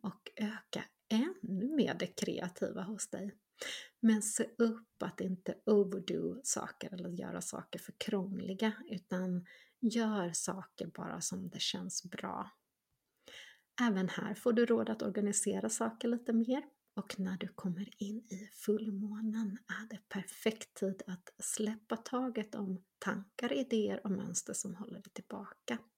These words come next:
Så att du kan känna dig ännu mer fri och kreativ.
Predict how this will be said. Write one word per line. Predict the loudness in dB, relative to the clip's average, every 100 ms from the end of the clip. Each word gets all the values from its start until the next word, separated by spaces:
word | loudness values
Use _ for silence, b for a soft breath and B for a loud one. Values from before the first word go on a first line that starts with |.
| B B B B
Så | 2 2
att | 4
du | 4
kan | 4 4
känna | 6 6 4
dig | 4 0 -2 _ 0 0 2
ännu | 2 2 2 4 2
mer | 2 0
fri | -2 0 0 2
och | 0 0
kreativ. | 0 0 -2 -2 -2 -2